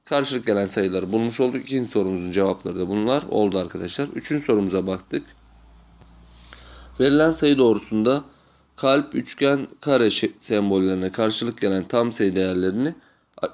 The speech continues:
tam sayı değerleri aşağıdakilerden hangisi olabilir demiş. Eksi doksan var. Bir adım gitti,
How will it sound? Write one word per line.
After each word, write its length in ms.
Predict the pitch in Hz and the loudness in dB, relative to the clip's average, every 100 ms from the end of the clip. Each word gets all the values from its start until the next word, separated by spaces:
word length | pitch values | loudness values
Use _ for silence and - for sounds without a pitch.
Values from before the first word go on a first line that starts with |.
| _ _ | _ _
tam 240 | 123 117 | -4 -2
sayı 200 | 113 101 | 0 0
değerleri 360 | 92 92 98 117 | 0 0 0 2
aşağıdakilerden 640 | 127 - 110 104 98 95 | 0 2 0 0 -2 -2
hangisi 440 | 110 117 113 - 117 | 0 0 0 -2 0
olabilir 540 | 107 104 98 101 87 | 2 2 2 0 -2
demiş. 360 | - - - - _ _ _ _ _ _ _ | -8 -8 -8 -10 _ _ _ _ _ _ _
Eksi 320 | 123 135 151 | -2 -2 0
doksan 460 | 151 147 156 151 139 | 2 2 4 4 6
var. 180 | 120 156 - _ _ _ _ _ _ _ _ _ _ _ _ _ 135 | 4 2 -6 _ _ _ _ _ _ _ _ _ _ _ _ _ 2
Bir 120 | 143 | 4
adım 360 | 139 127 120 | 4 4 0
gitti, 600 | 110 120 _ 139 156 160 | -2 -8 _ 0 2 0